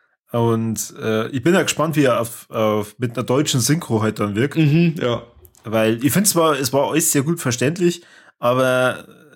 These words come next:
Speaker 1: ja, am, am Ende kommt dieses Gesamtbild, da grad da, wo sie halt dann zusammensitzen und wie sie dann darüber reden, auf, auf Deutsch vielleicht dann doch nochmal ein bisschen gruseliger rüber.
Speaker 2: Mhm.
Speaker 1: Äh, von dem her, Blumhouse, bitte, jetzt macht's mal was und,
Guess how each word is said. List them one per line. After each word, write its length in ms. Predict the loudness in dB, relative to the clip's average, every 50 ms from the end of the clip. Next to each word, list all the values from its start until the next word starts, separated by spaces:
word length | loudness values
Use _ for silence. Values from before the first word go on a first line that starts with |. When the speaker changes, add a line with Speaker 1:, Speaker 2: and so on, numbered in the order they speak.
| _ _ _ _ -2
Speaker 1:
ja, 200 | 0 2 2 2
am, 540 | 0 -2 -6 -8 -6 -6 -6 -8 -10 -12 -10 -10
am 120 | -8 -6
Ende 240 | -4 -2 0 0 0
kommt 240 | 0 0 -2 -2 -4
dieses 220 | -4 -4 -4 -2
Gesamtbild, 680 | -2 -2 0 0 0 0 -2 -2 _ 2 2 4 4
da 100 | 2 0
grad 260 | 0 0 -2 -2 0 0
da, 180 | 0 0 2
wo 80 | 0 0
sie 80 | 0
halt 160 | 0 0 0 -2
dann 180 | -2 -2 -4
zusammensitzen 600 | -4 -4 -2 -2 0 0 -2 -2 -2 -4 -4 -2
und 80 | -2 -2
wie 80 | -2
sie 80 | -2 -2 0 0
dann 140 | 0 0 0
darüber 240 | 0 0 -2 0 0
reden, 280 | 0 -2 -2 -2 -6 -6
auf, 260 | -6 -8 -8 -8 -8
auf 180 | -8 -10 -8 -4
Deutsch 240 | -2 -2 -2 -2 -4
vielleicht 280 | -2 -2 -2 -2 -2
dann 200 | -6 -8 -8 -10 -6 _
doch 220 | -4 -4 -2 -2
nochmal 220 | -2 -2 0 0 0
ein 60 | 0
bisschen 200 | -2 -4 -4 -6
gruseliger 640 | -6 -6 -6 -4 -4 -4 -2 0 2 2 0 0 -4 -8 _ -20 -8 -4
rüber. 440 | -2 0 2 2 0 0 -2 -6 _
Speaker 2:
Mhm. 320 | -2 0 0 0 -2 -4 -6 -12 _ _ _ _ _ _ _ _ _ _ -20 -20 -6 -2
Speaker 1:
Äh, 180 | 0 0 0 0
von 160 | 0 -2 -2
dem 200 | -2 0 0 0
her, 200 | 2 2 2 0
Blumhouse, 540 | 0 0 0 0 2 2 0 0 0 0 -2
bitte, 460 | -2 -4 0 0 0 0 0 0 -2 -4
jetzt 300 | -6 -4 -4 -6 -8 -4
macht's 280 | -4 -4 -4 -4 -4
mal 160 | -4 -2 -2 0
was 200 | 0 0 0 -2
und, 640 | -6 -10 -6 -6 -4 -4 -4 -6 -6 -10 -16 _